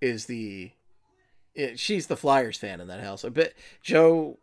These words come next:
what, what's this quote that, uh, he has to sleep alone if he doesn't root for the Flyers?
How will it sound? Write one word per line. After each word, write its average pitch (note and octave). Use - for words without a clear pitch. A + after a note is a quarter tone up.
what, C#3+
what's D#3
this D#3
quote C#3+
that, B2+
uh, G#2+
he A#2+
has C3
to C3
sleep C#3+
alone A#2
if -
he A2+
doesn't A2+
root A2+
for A2+
the G#2+
Flyers? A#2+